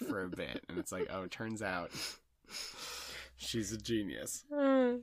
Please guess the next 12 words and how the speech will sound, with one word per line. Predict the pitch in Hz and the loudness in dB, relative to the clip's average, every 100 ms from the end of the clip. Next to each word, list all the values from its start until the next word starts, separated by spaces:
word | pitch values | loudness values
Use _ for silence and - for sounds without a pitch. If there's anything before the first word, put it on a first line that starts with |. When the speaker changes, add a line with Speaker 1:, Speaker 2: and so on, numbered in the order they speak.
| - - - | -8 -6 12
Speaker 2:
all | 247 240 | 12 12
right. | 220 175 - - - _ _ - | 12 12 8 -2 -12 _ _ -6
So | - - 339 320 302 294 - | 4 12 12 12 12 12 10
in | - 392 427 403 403 370 349 | 10 12 12 12 10 6 2
the | 240 233 247 233 220 208 - - | 4 8 8 8 8 6 4 8
Life | 190 196 196 | 12 12 12
Signs | 214 196 196 | 12 12 12
lineup, | 185 175 170 170 160 - | 10 10 10 10 8 4
we | 196 247 226 - | 4 6 8 10
encounter | 240 233 220 202 190 185 - | 8 12 12 12 12 12 12
X | 175 170 - | 12 12 12
Factor, | 165 160 - 165 160 190 | 10 10 6 4 4 0